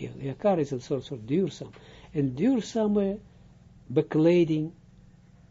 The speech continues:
hameir, die schijnt. Elf, shehu ora chassadim, hij geeft ons aan dat dat is, die duurzame bekleding is or chassadim. Wij weten wel dat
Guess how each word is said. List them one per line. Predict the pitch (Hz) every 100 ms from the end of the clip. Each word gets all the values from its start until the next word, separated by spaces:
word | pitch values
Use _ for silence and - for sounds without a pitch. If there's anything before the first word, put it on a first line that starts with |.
| - - -
hameir, | - 165 226 240 233 135 131 117
die | 120 180 247 262 - - - -
schijnt. | - - - 143 135 139 - - - - - - - - - - - - - - -
Elf, | - 143 135 131 - - - - - - -
shehu | - 147 202 269
ora | 190 269
chassadim, | 254 247 - 240 190 190
hij | 190
geeft | 185 185 175
ons | 180 175 -
aan | - 147 147
dat | 147 143
dat | 233 247
is, | 202 208 208 - - - 131
die | 123
duurzame | 160 202 160 151 135 131
bekleding | 143 226 262 254 170 160 -
is | 226 226 - - -
or | 208 240 233
chassadim. | - 135 - 120 117 123 127 - - - -
Wij | 226 180
weten | 143 143 156
wel | 165 190
dat | 127